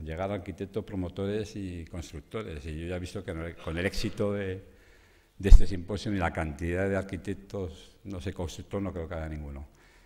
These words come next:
y promotores, pues no lo sé. <laughs> Pero bueno, que es un éxito que venga esta gente aquí, porque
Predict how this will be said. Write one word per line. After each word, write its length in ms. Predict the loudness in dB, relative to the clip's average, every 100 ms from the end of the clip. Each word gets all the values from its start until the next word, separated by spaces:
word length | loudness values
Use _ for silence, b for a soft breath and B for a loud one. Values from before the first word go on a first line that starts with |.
| b
y 120 | -8
promotores, 520 | -6 -4 -4 -2 -2
pues 160 | -4 -8
no 80 | -8
lo 80 |
sé. 160 | -10 -8
<laughs> 60 | 6 10 10 8 -2 B B B 0
Pero 140 | 6
bueno, 200 | 6 6
que 80 | 0
es 100 | 0
un 100 | -2
éxito 340 | -2 -6 -8
que 100 | -8
venga 240 | -8 -8 -6
esta 160 | 0
gente 180 | 0 0
aquí, 100 | -6
porque 320 | -6 -6 -10